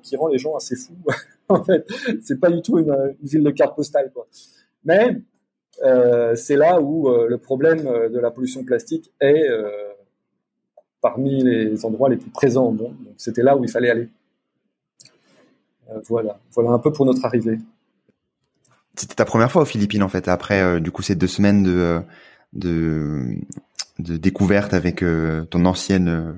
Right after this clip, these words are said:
Speaker 2: cofondatrice. Euh, c'était ta première fois, parce que t-, quand tu racontais ton histoire sur, euh, justement le tour du monde à vélo, tu t'étais arrêté au Cambodge.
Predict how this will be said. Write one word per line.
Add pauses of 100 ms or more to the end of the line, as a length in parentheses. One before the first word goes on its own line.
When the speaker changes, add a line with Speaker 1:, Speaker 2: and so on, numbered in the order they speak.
Speaker 2:
cofondatrice. (540)
Euh,
c'était
ta
première
fois,
parce
que
t-,
quand
tu
racontais
ton
histoire
sur,
euh, (300)
justement
le
tour
du
monde
à
vélo, (260)
tu
t'étais
arrêté
au
Cambodge.